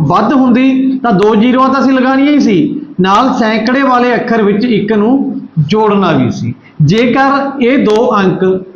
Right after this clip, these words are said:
ਪੰਜਾਹ ਤੋਂ ਵੱਧ ਹੁੰਦੇ ਤਾਂ, ਪਰ ਹੁਣ ਸਾਡੇ ਘੱਟ ਹਨ, ਇਸ ਲਈ ਕੋਈ ਵੀ ਅਸੀਂ ਚੇਂਜ ਨਹੀਂ ਕਰਨਾ, ਸਿਰਫ ਇਕਾਈ ਅਤੇ ਦਹਾਈ ਦੇ ਸਥਾਨ ਤੇ ਜ਼ੀਰੋ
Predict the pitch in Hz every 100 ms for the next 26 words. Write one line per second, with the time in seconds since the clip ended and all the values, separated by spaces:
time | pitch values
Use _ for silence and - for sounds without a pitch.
0 | - 196 175 190 220 220 226 285 - -
1 | - - 151 185 214 247 220 180 190 190
2 | 190 160 120 107 - - 226 226 254 277
3 | 254 247 254 262 262 226 240 240 - -
4 | 233 233 240 240 - 208 233 285 269 262
5 | 247 214 214 226 226 - - - - -
6 | 214 220 214 196 214 220 214 214 220 226
7 | 220 - 240 240 254 202 214 190 233 247
8 | 202 233 214 226 214 202 180 196 196 180
9 | 170 196 247 262 - - 156 160 175 233
10 | 269 -